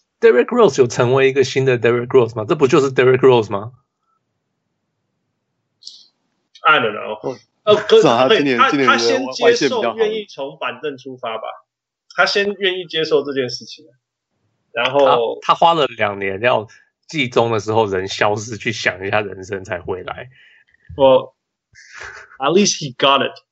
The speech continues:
Speaker 1: 嗯，
Speaker 2: 他至少得到了，
Speaker 1: 嗯，嗯。
Speaker 2: 他至少做到了。
Speaker 1: 嗯，嗯。
Speaker 2: I mean，
Speaker 1: 哦。
Speaker 2: 你可以说好，至少他找到他的 tips 嘛，不然他去把他的 Carl-，George Karl 找回来啊。
Speaker 1: 不可能，那个 George Karl 也没有找，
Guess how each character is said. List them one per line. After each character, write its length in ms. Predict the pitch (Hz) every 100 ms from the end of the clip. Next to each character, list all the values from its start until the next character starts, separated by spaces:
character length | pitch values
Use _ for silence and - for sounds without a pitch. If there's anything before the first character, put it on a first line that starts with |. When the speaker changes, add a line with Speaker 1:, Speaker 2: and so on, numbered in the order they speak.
| _ _ _ -
Speaker 1:
嗯， 140 | 117
Speaker 2:
他 140 | 107
至 100 | 110 120
少 180 | 120
得 80 | 113 110 113 120
到 160 | - 127
了， 180 | 117 -
Speaker 1:
嗯， 40 | -
嗯。 80 | -
Speaker 2:
他 60 |
至 120 | 151 190
少 120 | 120 -
做 200 | 160 -
到 180 | 127 -
了。 240 | 131 127 _ _
Speaker 1:
嗯， 100 | 110 - _ _
嗯。 220 | 113 123 131 185
Speaker 2:
I 60 |
mean， 380 | 202 208 - 196
Speaker 1:
哦。 40 |
Speaker 2:
你 100 | 190
可 140 | 185 247
以 80 | 202
说 180 | 214
好， 160 | 214 165
至 120 | 214
少 80 | 170
他 120 | 139 151
找 180 | 151
到 100 | 156
他 80 | 190
的 120 | 156 135
tips 360 | 160 123 -
嘛， 120 | 110 117
不 100 | 196
然 100 | 175
他 80 | 180
去 100 | 196
把 160 | 131
他 80 | 160
的 80 | 147
Carl-，George 720 | - 143 143 143 - 151 156
Karl 320 | - 139 127
找 160 | 117 107
回 140 | 110
来 80 | 113
啊。 120 | - 123 - _ _ _ -
Speaker 1:
不 80 | 147
可 160 | 131
能， 200 | 104 98 101
那 80 | 127
个 180 | 131 131 -
George 300 | - 117 -
Karl 200 | 117 107
也 60 |
没 140 | 101 104
有 80 | 104
找， 260 | 101 98